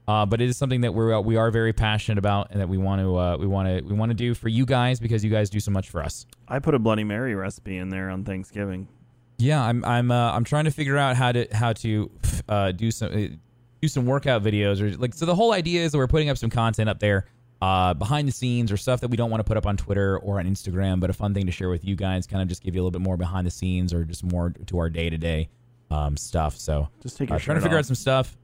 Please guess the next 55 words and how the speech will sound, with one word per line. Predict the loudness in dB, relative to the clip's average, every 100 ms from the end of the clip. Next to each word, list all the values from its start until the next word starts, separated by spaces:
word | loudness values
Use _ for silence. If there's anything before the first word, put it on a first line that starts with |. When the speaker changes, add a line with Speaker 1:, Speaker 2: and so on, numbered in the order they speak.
| 0
Speaker 1:
Yeah, | 2 2 0
I | -2
mean, | -2
essentially, | -2 -4 -2 0
like, | 0 2
Speaker 2:
Just | 2
Speaker 1:
I |
Speaker 2:
take | 2
Speaker 1:
just, |
Speaker 2:
your | 2
Speaker 1:
I | 0
Speaker 2:
shirt | 2
Speaker 1:
feel | 2
Speaker 2:
off. | 2
Speaker 1:
like | 0
it |
just | -2 0
might | 0 2
turn | 2
into | 2 2
an |
OnlyFans. | 2 2 0 0 0 0
Who |
knows? | 0 2 0 -4
Speaker 2:
Yeah, | -12 -12
just | -8
take | -2
Speaker 1:
We'll | 0
Speaker 2:
your | 0
shirt |
Speaker 1:
see. | -2
Speaker 2:
off. | -2
It's | -14 -14
fine. | -12 -12 -16 -18
Th-, | -20 -12
that's | -12 -10
all | -10
they | -10
want. | -12 -12 -16 -20 -12 2
Uh, | 6 6 4 0
and | 2
before | 2 4 4
we |
go, | 6 6
Pocket | 6 2 4
says, | 2 4
"What | 0 0
supports | 2 4 4 4
Rare | 4
Drop, | 4 2 2 -6
uh, | 2 4
better, | 4 4 4
Patreon | 4 0 2 2 2 2
or | -4
Twitch?" | 2 2 2